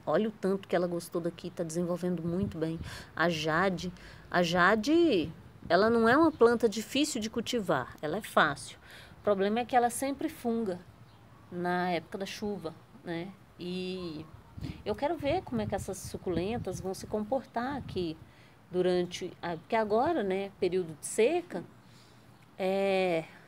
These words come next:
as suculentas vão bem em qualquer lugar, mas na época da chuva é que é o problema, né? Eu não tenho onde colocar elas, é, fora, assim, abrigadas, né, da chuva.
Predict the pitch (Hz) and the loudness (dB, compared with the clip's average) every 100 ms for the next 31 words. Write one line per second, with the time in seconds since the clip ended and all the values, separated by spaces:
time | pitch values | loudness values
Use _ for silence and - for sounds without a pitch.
0 | - - 196 208 233 233 294 269 330 285 | -10 -6 -6 0 2 4 2 4 6 8
1 | 247 311 339 233 208 247 349 403 330 254 | 8 6 4 2 4 4 6 4 4 0
2 | 214 185 180 185 196 190 196 - 233 240 | -2 0 2 0 -2 2 2 0 -2 -2
3 | - - 170 277 311 196 - - - - | -4 -4 -2 0 -2 -4 -6 -20 -20 -20
4 | - - - - - - - - - 240 | -20 -20 -20 -20 -20 -20 -20 -4 0 4
5 | 254 247 247 302 320 294 247 196 185 202 | 6 4 4 4 6 4 4 2 2 0
6 | 226 226 - 180 185 180 269 320 294 294 | -2 -2 0 2 2 2 2 2 2 2
7 | 269 240 233 - 226 220 220 196 190 185 | 2 0 0 2 0 0 0 2 2 0
8 | 208 - - - - 196 202 - - 196 | -2 -8 -16 -16 -6 -4 -4 -6 4 6
9 | 202 208 214 - - 208 - 202 165 - | 6 4 -2 -8 -12 -6 -2 -2 -4 -12
10 | - - - - - - - - 170 196 | -20 -20 -20 -20 -20 -20 -20 -6 -2 -2
11 | 277 240 254 277 208 202 214 190 196 - | 2 4 4 2 2 2 0 0 -4 -2
12 | 220 247 202 | -2 -2 -6